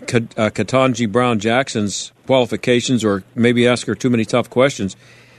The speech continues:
do you think the Republicans who are accused of being racist have the guts to battle, uh, to, I'm sorry, to rattle,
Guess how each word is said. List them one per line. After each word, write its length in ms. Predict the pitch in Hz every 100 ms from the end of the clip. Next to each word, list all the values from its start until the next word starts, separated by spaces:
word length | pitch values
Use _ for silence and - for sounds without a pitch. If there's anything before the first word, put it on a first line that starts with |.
| - -
do 80 | 127
you 100 | 151
think 200 | 175 147
the 80 | 143
Republicans 640 | 135 - 160 165 170 156
who 140 | 147 135
are 140 | 131
accused 440 | 117 - 151 156 143
of 120 | 107
being 240 | 143 160
racist 540 | 143 147 160 - 156 -
have 160 | 127
the 80 | 120
guts 280 | 110 127 -
to 100 | 120
battle, 540 | 101 123 139 151 156 -
uh, 100 | 120
to, 200 | 123 120
I'm 140 | 123
sorry, 200 | 123 120 107
to 100 | 107
rattle, 560 | 101 120 139 165 165